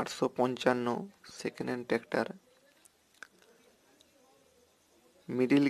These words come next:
গিয়ার, নরমাল স্টিয়ারিং। বন্ধুরা, ট্র্যাক্টরটির কন্ডিশন খুব ভালো আছে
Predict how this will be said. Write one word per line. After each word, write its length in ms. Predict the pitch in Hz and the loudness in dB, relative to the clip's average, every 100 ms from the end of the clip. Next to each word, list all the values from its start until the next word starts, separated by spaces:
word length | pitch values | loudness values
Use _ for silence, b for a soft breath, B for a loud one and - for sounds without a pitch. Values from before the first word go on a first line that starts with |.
| 131 | 6
গিয়ার, 260 | 135 131 208 - _ _ 127 | 4 4 -2 -14 _ _ -2
নরমাল 360 | 123 127 127 135 | 0 4 4 2
স্টিয়ারিং। 340 | - - 120 123 120 | 2 2 4 2 2
বন্ধুরা, 360 | 117 117 120 - 190 - _ _ b b b b b b _ - | 2 2 0 0 -4 -12 _ _ b b b b b b _ -6
ট্র্যাক্টরটির 500 | - - 139 135 143 - | -6 2 2 4 0 2
কন্ডিশন 420 | 123 127 131 131 127 | 2 2 2 0 2
খুব 120 | - 117 - | 0 2 0
ভালো 180 | 127 123 120 | 4 8 8
আছে 240 | 120 - | 8 -2